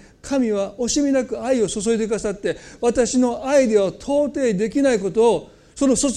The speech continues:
がれたキリストの愛のゆえに、私たちは愛する人に変えられていく。良きサマリア人に私たちも変えられていくんだろうと思います。そこに私たちの希望があります。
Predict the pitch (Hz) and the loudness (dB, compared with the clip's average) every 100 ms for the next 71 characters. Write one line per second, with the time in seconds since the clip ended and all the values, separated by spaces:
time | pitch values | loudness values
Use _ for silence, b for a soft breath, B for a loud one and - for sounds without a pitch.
0 | 277 262 226 208 180 262 254 - 247 220 | 2 4 4 2 0 0 2 0 -4 -4
1 | - 269 302 294 233 196 185 165 - B | -8 -4 0 2 2 2 -2 -8 -12 B
2 | 208 196 180 151 185 160 - B - 208 | -6 -6 -6 -6 -6 -8 -12 B -4 -2
3 | 185 226 185 196 160 170 196 226 170 123 | 0 -2 -2 -4 -4 -8 -6 -4 -6 -12
4 | _ b b 254 277 247 185 202 202 220 | _ b b -2 0 -2 -2 -4 0 2
5 | 214 196 190 170 B - 180 185 170 202 | 0 0 -4 -6 B -10 -6 -6 -6 -6
6 | 180 - 190 190 202 185 185 165 208 202 | -8 -8 -10 -10 -10 -10 -8 -6 -6 -6
7 | - 185 170 156 - B B 233 262 247 | -10 -8 -8 -8 -12 B B -8 -4 -2
8 | 190 208 - 180 - - 175 165 170 147 | -2 -4 -6 -10 -10 -6 -6 -6 -8 -12
9 | 117 - | -16 -20